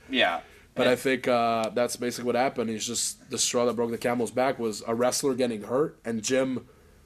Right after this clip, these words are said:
Speaker 2: really being upset that the wrestler got hurt, and he felt nobody's there to help him. So he, in a way, he was trying to do a really good thing.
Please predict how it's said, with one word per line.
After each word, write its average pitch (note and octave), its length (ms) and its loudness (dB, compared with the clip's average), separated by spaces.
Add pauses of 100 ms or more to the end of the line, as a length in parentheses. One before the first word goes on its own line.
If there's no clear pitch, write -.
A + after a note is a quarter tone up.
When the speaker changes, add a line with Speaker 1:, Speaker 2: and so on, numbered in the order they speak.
(420)
Speaker 2:
really C#3 340 4
being C3 360 -4
upset A#2+ 400 -2
that B2+ 100 0
the A#2 80 0
wrestler B2 320 0
got A#2+ 240 2
hurt, B2+ 240 0
and G#2+ 100 -10
he B2+ 140 -4
felt A#2+ 280 -2
nobody's A#2 380 -2
there A2 100 -4
to G#2+ 80 -4
help A2 280 -6
him. F2+ 220 -16
So B2 180 0
he, D3+ 360 -2
in C#3 120 2
a C#3 60 4
way, C#3 340 4
he C#3 120 -10
was B2 140 -8
trying D3 180 0
to C3 60 -2
do B2 140 -2
a - 20 -4
really A2+ 220 -2
good G2+ 200 -6
thing. G#2+ 320 -2